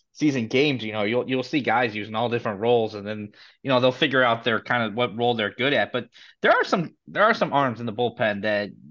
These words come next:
that are interesting arms and, and can be effective in, in certain places. Uh, uh, you know, Brandon Hughes, obviously a guy who came in last year from the left side who looked pretty good. Um, so I, I am excited, and I'm not totally down on the bullpen. One thing that, that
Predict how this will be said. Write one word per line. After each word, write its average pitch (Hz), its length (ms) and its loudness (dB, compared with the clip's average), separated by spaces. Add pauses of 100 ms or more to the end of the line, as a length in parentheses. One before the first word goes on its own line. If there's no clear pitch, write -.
(300)
that 151 160 4
are 151 160 6
interesting 151 420 -2
arms 117 300 0
and, 110 140 -6
and 113 180 -6
can 117 140 -6
be 117 100 -2
effective 117 400 -4
in, 104 160 -10 (400)
in 117 140 -4
certain 120 260 -2
places. 117 640 -2
Uh, 113 300 -2
uh, 90 60 -8
you 117 120 -4
know, 110 80 -2
Brandon 123 320 2
Hughes, 123 200 -2
obviously 107 320 -2
a 98 40 -6
guy 104 140 -2
who 98 60 -6
came 113 180 -6
in 101 80 -8
last 104 260 -4
year 104 80 -6
from 101 120 -12
the 98 40 -8
left 98 180 -6
side 107 280 -2 (340)
who 120 80 -6
looked 113 260 -6
pretty 110 180 -2
good. 110 320 0 (280)
Um, 120 440 6
so 139 220 2
I, 131 180 4
I 170 140 0
am 196 140 0
excited, 147 460 -2
and 156 360 -2 (460)
I'm 196 120 -2
not 233 260 0 (400)
totally 160 380 4
down 123 240 4
on 117 100 0
the 104 80 -6
bullpen. 131 640 -2
One 190 180 2
thing 247 140 2
that, 127 240 -2
that 127 260 2